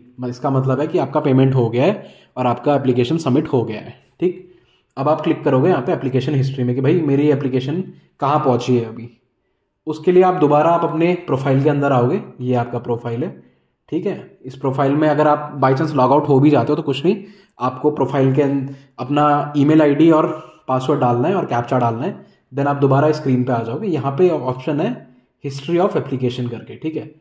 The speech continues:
इसको आपको खोलना है। history of application आप खोलोगे तो ये देखो यहाँ पे ऐसा खुल जाएगा। अब history of application में दो चीज़ें हैं,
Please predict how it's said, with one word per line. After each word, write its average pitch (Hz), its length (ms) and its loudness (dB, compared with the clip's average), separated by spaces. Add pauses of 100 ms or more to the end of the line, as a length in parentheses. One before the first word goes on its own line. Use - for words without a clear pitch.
(300)
इसको 147 260 0
आपको 151 200 2
खोलना 110 360 -6
है। 107 180 -16
history 175 300 -2
of 175 80 -4
application 165 380 -4
आप 165 160 -4
खोलोगे 143 340 0
तो - 500 -12
ये 135 120 2
देखो - 280 -6 (260)
यहाँ 120 160 -6
पे 139 100 -2
ऐसा 127 200 -2
खुल 127 220 -4
जाएगा। 123 280 -6 (520)
अब 123 120 -10
history 185 340 0
of 190 80 -2
application 170 420 -2
में 185 160 2
दो 147 160 4
चीज़ें 147 300 -2
हैं, - 320 -6